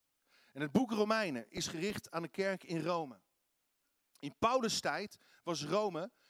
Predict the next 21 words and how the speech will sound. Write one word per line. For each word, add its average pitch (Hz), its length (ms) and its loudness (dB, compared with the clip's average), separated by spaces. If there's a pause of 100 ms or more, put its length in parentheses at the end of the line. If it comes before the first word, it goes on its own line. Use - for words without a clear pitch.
de 147 100 -6
grootste 214 560 0
stad - 540 -4 (100)
van - 220 -4
de 185 100 0
wereld. 185 540 -4 (500)
Met 160 180 -6
meer 214 300 0
dan 202 120 -2
een 175 80 -2
miljoen 175 340 2
mensen. 185 400 0 (1300)
En 175 120 -6
de 190 60 4
gemeente 226 460 0
bestond 233 400 0
eigenlijk 233 400 -6
al 208 120 2
een 202 80 -2
aantal 196 300 -2
jaren. 165 520 -4